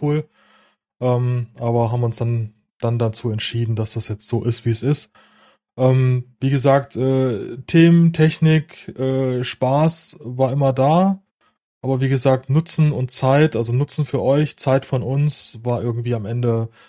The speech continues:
nicht mehr so in der Waage und, äh, ja. Und wie gesagt, was, was Borke schon meinte, wenn man jetzt sagt, „Ja, wir müssen aufnehmen“,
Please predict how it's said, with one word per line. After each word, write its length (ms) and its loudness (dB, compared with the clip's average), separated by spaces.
nicht 180 -6
mehr 120 2
so 120 2
in 60 0
der 140 0
Waage 460 4
und, 360 -4
äh, 380 -2
ja. 260 -8
Und 160 -4
wie 60 2
gesagt, 300 4
was, 240 -2
was 140 -2
Borke 260 -2
schon 160 -4
meinte, 220 -2
wenn 40 -4
man 100 -2
jetzt 80 -6
sagt, 160 -4
„Ja, 160 -2
wir 100 -2
müssen 300 2
aufnehmen“, 720 -4